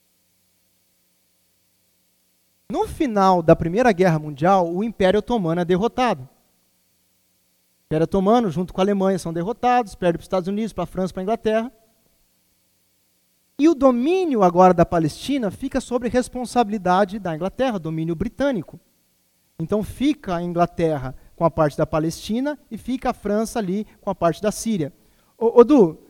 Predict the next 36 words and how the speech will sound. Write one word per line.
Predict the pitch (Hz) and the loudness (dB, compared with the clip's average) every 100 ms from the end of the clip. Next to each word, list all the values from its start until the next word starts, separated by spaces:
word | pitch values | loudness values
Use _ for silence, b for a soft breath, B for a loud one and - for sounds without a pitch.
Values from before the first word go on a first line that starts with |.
| _ | _
deixa | 202 262 | -6 -2
eu | |
jogar | 254 247 240 | 2 4 4
um | 226 202 | 4 2
slide | 180 190 165 | 6 6 4
pra | 185 | -4
frente | 196 196 | -2 -2
só | 220 | -4
pra | 240 | -4
mostrar | 226 - 185 | -6 -4 -2
pra | 175 | 0
eles | 143 127 | -2 -4
como | 180 | -12
ficou. | 156 180 139 - _ _ _ _ _ _ _ _ _ _ _ _ _ _ _ _ | -10 -8 -8 -10 _ _ _ _ _ _ _ _ _ _ _ _ _ _ _ _
Isso, | 202 220 156 - 139 - - | 0 2 0 -8 -20 -8 2
ó. | 175 - _ _ _ _ _ _ _ _ _ _ _ _ _ _ _ _ _ - - _ _ - | 2 2 _ _ _ _ _ _ _ _ _ _ _ _ _ _ _ _ _ -20 -20 _ _ -6
Inglaterra | 254 269 254 - 226 220 | 0 4 4 6 6 6
com | 190 175 | 4 0
a | |
Palestina, | 160 151 - 175 180 226 - _ _ _ _ _ _ _ _ - | -2 -2 -4 -6 -4 -6 -10 _ _ _ _ _ _ _ _ -12
ou | 143 | -10
os | 143 | -6
britânicos | 196 - 175 220 | -8 -2 -2 -4
com | - | -10
a | 139 | -8
Palestina, | 156 175 - 202 233 - _ _ _ _ _ | -6 -6 -6 -6 -8 -12 _ _ _ _ _
e | 269 | -2
a | |
França | 294 202 180 202 | 0 0 -2 -4
com | - | -8
a | 240 | -10
Síria. | - 262 139 _ - - - - - | -6 -6 -8 _ -20 -20 -20 -20 -12
Ok? | 151 208 254 - | 2 6 6 2
Vamos | 175 | -8
voltar | 185 196 | -6 -2
lá. | 180 | -4